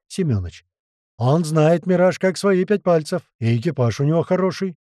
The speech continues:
А теперь рассказывайте, куда, что?» «Нам нужно понять».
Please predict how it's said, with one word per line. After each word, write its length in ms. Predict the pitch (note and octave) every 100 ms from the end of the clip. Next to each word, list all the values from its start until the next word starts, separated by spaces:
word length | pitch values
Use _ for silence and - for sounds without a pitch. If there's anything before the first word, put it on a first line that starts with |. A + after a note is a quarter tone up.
| _ _ -
А 100 | A#2
теперь 300 | C3 C#3+ D3
рассказывайте, 800 | A3 - B2+ A2+ D#3 A3 A3 G#3+
куда, 460 | - A2 A2+ D3+ F#3+
что?» 460 | - D3 B2 F#3 - _ _ _ _ _ _ -
«Нам 320 | C3 B2+ C3+ -
нужно 420 | C3 B2 A2+ A#2
понять». 480 | G#2+ A#2 D3 -